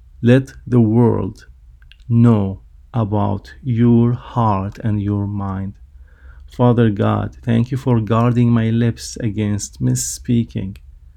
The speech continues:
and for no confusion to rise during hearing this podcast. And let the power of the Holy Spirit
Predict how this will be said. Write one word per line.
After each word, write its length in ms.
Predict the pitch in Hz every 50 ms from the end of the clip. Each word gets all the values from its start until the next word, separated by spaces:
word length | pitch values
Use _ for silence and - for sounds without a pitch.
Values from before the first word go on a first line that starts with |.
| - - - - - - - -
and 220 | - 117 110 110
for 200 | - - 113 104
no 340 | 104 110 117 123 127 139 139
confusion 1040 | 131 - 147 135 135 131 131 - 127 123 127 131 123 110 98 104 101 98 98 95 98 - - - - - - -
to 180 | - 127 117 113
rise 680 | 107 110 107 104 101 95 95 95 92 90 - - - - - - - -
during 560 | 110 104 104 107 110 107 104 101 101 104 107
hearing 460 | 95 95 104 101 101 98 98 98 101
this 260 | 98 - 104 - - -
podcast. 680 | - 110 104 104 101 - - - 104 101 101 - - - - - - - - - - - - -
And 240 | - 131 120 113 110
let 280 | 110 120 123 123 -
the 180 | - 107 101 - - -
power 540 | - - - 151 143 127 117 107 104 - - -
of 200 | - 120 107 110
the 100 | 120 117
Holy 320 | - 117 123 123 123 123
Spirit 540 | 120 - - - - 120 110 110 107 110